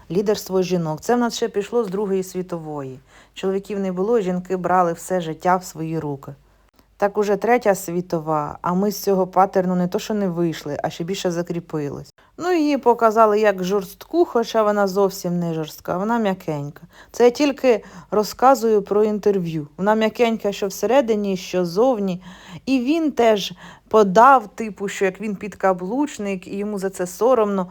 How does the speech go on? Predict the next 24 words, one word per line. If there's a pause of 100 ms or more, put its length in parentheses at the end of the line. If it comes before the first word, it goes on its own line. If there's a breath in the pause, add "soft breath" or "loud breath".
(360 loud breath)
Хоча
йому
соромно
тільки
з
вигляду. (600)
Внутрі
то
йому
комфортно,
і
це,
це
біч
юності. (360 loud breath)
Ти
ще
слухаєшся
цих
стереотипів. (420 loud breath)
Ти
ще
думаєш,
«Ой,